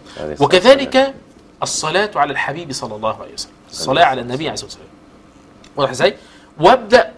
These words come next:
Speaker 2: قدر المستطاع إن أنا أقلل من كلامي الذي ليست من ورائه فائدة، فائدة مرجوة.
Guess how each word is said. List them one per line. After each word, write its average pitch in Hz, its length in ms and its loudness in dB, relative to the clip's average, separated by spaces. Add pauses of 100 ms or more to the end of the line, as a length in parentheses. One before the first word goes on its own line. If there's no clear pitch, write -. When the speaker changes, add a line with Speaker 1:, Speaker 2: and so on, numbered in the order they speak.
(160)
Speaker 2:
قدر 196 360 4
المستطاع 143 920 -6 (200)
إن 127 180 -8
أنا 185 260 -4 (480)
أقلل 185 800 -6 (800)
من 147 160 -8
كلامي 170 640 -6 (760)
الذي 175 540 -2 (140)
ليست 156 500 -2
من 139 140 -6
ورائه 160 540 0
فائدة، 151 640 -8 (420)
فائدة 165 380 -4 (100)
مرجوة. 123 640 -8